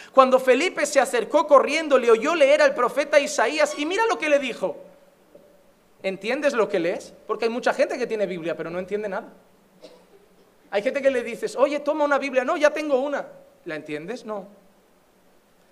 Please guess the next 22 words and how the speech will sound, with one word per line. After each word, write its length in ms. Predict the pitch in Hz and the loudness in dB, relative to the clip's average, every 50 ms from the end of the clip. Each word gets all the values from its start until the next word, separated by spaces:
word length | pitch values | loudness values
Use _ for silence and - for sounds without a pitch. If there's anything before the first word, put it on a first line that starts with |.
| _ _ _ _ _ _ _ _ | _ _ _ _ _ _ _ _
"¿Entiendes 540 | - 190 202 202 - 277 320 339 330 330 285 | -4 -4 -2 0 2 2 2 4 2 0 4
lo 160 | 269 254 254 | 6 4 6
que 100 | 254 240 | 6 4
lees?". 300 | 214 226 285 349 - - - | 4 4 2 2 0 -4 -8
Y 140 | 285 285 254 | -6 -4 -2
respondió: 840 | 240 269 262 254 269 - 269 254 247 240 247 240 220 190 151 - - - - - _ _ | 0 0 0 -2 0 0 0 2 2 2 2 2 2 2 2 -2 -8 -18 -20 -20 _ _
"¿Cómo 400 | - 311 381 392 381 370 359 370 | 2 2 4 4 4 2 2 4
podré 580 | - 269 240 240 262 302 320 302 302 302 - - | 4 4 4 4 4 4 4 2 0 -2 -2 2
a 140 | 220 240 240 | 4 4 4
menos 720 | 226 240 277 311 330 294 233 196 180 190 196 - - - - _ _ _ _ _ | 4 2 2 2 2 2 0 -2 -2 -4 -6 -10 -14 -16 -18 _ _ _ _ _
de 180 | 156 156 220 214 | -8 -6 -6 -2
que 160 | 220 220 208 | 0 2 2
alguien 340 | 220 226 233 226 226 214 214 | 2 2 2 -2 -4 -6 -6
me 120 | 214 196 | -8 -8
guíe?". 340 | 165 196 202 180 147 120 - - _ _ _ _ _ _ _ _ _ _ _ _ _ _ _ _ _ _ _ _ _ _ _ _ _ _ _ _ _ _ _ _ _ _ _ _ _ _ | -8 -8 -10 -10 -10 -12 -16 -20 _ _ _ _ _ _ _ _ _ _ _ _ _ _ _ _ _ _ _ _ _ _ _ _ _ _ _ _ _ _ _ _ _ _ _ _ _ _
Ese 160 | - - - 254 | -14 -12 -12 -6
es 60 | - | -2
trabajo 360 | - 247 208 202 202 202 233 | 2 2 4 4 2 2 0
de 80 | 196 185 | -2 -4
vosotros 440 | 175 170 220 - 220 233 226 220 196 | -4 -6 -6 -6 -6 -6 -6 -8 -10
los 180 | 180 175 - - | -10 -10 -10 -10
creyentes. 680 | - 160 160 151 156 147 139 - 139 139 - - - | -10 -10 -8 -8 -8 -8 -10 -12 -16 -20 -20 -20 -20